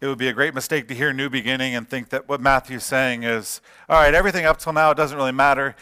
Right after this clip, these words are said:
Here's what really matters." Matthew's actually deeply concerned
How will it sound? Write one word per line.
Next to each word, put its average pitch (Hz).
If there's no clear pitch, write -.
Here's 170
what 147
really 135
matters." 107
Matthew's 139
actually 127
deeply 135
concerned 113